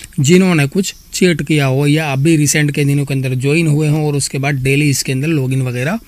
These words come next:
नहीं करते हों। Final date इन्होंने यहाँ पे लिख दी है इकतीस अक्टूबर, दुनिया को बता दो। तो ये है इसकी step two और step first इसकी क्या रहने वाली है वो मैं आपको अब बताता हूँ।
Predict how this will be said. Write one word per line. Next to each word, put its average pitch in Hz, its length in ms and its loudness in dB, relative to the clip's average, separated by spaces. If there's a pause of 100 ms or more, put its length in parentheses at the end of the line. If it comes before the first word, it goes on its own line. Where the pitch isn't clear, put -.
(560)
नहीं 165 260 6
करते 127 320 -4
हों। 120 220 -4 (440)
Final 170 420 2
date 165 200 0
इन्होंने 143 220 0
यहाँ 131 180 0
पे 131 160 -4
लिख 151 240 0
दी 156 180 2
है 156 160 2
इकतीस 135 480 -4
अक्टूबर, 170 500 0 (460)
दुनिया 190 340 6
को 202 180 -6 (300)
बता 135 320 -2
दो। 113 220 -8 (280)
तो 151 200 2
ये 151 260 6
है 175 160 4
इसकी 160 360 0
step 131 320 -6 (140)
two 190 180 4
और 139 180 -2
step 131 260 -4
first - 300 -4
इसकी 147 300 0
क्या 151 240 -2
रहने 147 200 0
वाली 131 280 0
है 196 100 -2 (640)
वो 247 200 4
मैं 160 120 4
आपको 131 300 -2
अब 180 180 -2
बताता 127 360 -4
हूँ। 110 280 -6